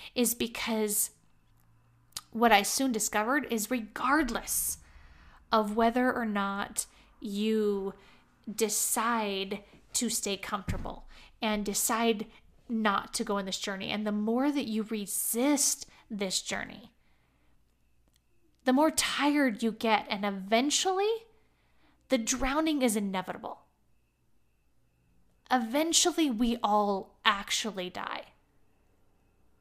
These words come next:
or transcend,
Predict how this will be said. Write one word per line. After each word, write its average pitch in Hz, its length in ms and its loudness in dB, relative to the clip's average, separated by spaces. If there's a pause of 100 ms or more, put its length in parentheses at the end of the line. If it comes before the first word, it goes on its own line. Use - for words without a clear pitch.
(1160)
or 240 140 6
transcend, 208 880 -4